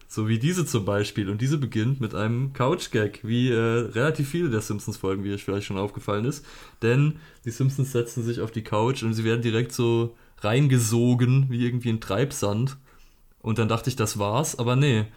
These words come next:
sie werden auch noch geschreddert. Und dann kommen sie in diesen, äh, Schredder-Papierfetzen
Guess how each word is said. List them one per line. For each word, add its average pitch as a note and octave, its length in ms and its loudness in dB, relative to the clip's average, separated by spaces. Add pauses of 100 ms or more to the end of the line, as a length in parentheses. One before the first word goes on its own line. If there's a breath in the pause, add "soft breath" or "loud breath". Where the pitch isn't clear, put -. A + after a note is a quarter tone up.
(120)
sie A2 180 -6
werden B2 240 0
auch A#2+ 160 -4
noch B2+ 160 -2
geschreddert. A2 720 -2 (460 soft breath)
Und G#2 120 -6
dann A2 120 0
kommen A#2 240 0
sie A2+ 160 0
in G#2+ 240 0
diesen, G#2+ 420 -2
äh, G#2 240 -2
Schredder-Papierfetzen G#2+ 2000 -4